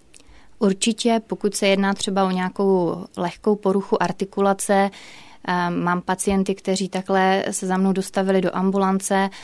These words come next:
a zvládli tuto řečovou poruchu krásně eliminovat. Problém potom je, že ti pacienti se to naučí, ale někdy nevydrží dostatečně dlouho třeba cvičit anebo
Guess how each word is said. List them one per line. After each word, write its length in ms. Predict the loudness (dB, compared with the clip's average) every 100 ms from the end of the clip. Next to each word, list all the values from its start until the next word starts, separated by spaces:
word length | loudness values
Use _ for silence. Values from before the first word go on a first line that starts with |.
| -18 -4
a 80 | -2
zvládli 440 | 0 0 2 2
tuto 260 | 0 0 0
řečovou 400 | 0 -2 -2 -2
poruchu 640 | 0 0 0 0 2 2 2
krásně 500 | -4 -2 0 0 0
eliminovat. 720 | 0 2 4 2 4 2 0 -6 -20 -6
Problém 380 | 2 4 6 4
potom 360 | 2 2 4 4
je, 380 | 2 2 0 0
že 480 | -2 0 0 0 -4 -8
ti 80 | -10
pacienti 500 | -6 -4 0 0 0
se 140 | -2
to 200 | -4 -6 -6
naučí, 600 | -8 -6 -4 0 0 0 -4 -20 -14 -4
ale 320 | 0 0 0 0
někdy 320 | 0 4 4
nevydrží 680 | 4 4 4 4 4 0 -2 -6
dostatečně 600 | -4 0 0 0 2 2
dlouho 340 | 4 2 2 -2
třeba 400 | -2 0 0 0
cvičit 600 | -2 -4 -4 0 0 0
anebo 480 | -4 -2 2 2